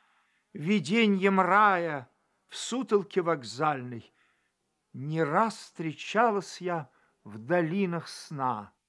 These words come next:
Но почему была она печальной? Чего искал прозрачный силуэт? Быть может, ей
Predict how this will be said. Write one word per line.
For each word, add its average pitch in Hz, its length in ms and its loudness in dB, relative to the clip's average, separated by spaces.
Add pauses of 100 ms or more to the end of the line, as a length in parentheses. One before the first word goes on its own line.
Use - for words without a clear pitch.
(1700)
Но 160 200 -2
почему 202 560 -2
была 202 580 2 (340)
она 190 300 -2
печальной? 92 880 -10 (1500)
Чего 220 480 0
искал 165 760 0 (580)
прозрачный 147 1080 -2
силуэт? 123 840 -6 (2250)
Быть 143 420 -8
может, 175 480 -6
ей 165 640 -2